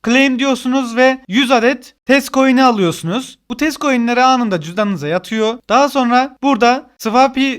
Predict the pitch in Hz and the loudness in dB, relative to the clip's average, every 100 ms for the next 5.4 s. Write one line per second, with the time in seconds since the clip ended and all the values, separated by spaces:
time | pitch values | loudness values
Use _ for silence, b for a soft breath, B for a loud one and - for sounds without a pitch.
0 | - 185 190 170 165 214 320 - - 254 | -8 -4 -2 -2 0 0 0 -8 -8 -6
1 | - 240 233 247 254 247 233 247 240 247 | 0 0 2 0 2 2 2 -4 -4 -6
2 | 214 160 170 247 - 240 233 240 233 240 | -6 -6 -4 -6 -6 -6 0 0 0 -4
3 | 190 165 226 226 196 - 202 220 247 220 | -6 -6 -4 -2 -4 -6 -4 -2 -2 -4
4 | 214 208 196 151 160 226 220 214 220 208 | -4 -2 -2 -2 -4 -6 -4 -2 -2 -2
5 | 151 131 185 | -2 -4 -4